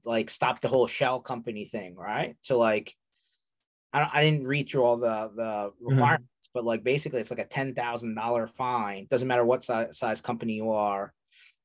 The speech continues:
Speaker 1: And, like, it escalates if you don't report who are all of the people involved from a, you know, equity or, you know, like, who stands to gain from the company's operation.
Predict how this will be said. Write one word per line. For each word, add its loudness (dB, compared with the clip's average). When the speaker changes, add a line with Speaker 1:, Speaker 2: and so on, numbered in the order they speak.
Speaker 1:
And, 2
like, 2
it -2
escalates 2
if -12
you -2
don't 2
report 0
who 6
are 6
all 2
of -4
the -12
people -4
involved -2
from -6
a, -4
you -12
know, -10
equity 0
or, -4
you -4
know, -6
like, -6
who 0
stands 0
to -2
gain 0
from -2
the -6
company's -2
operation. -2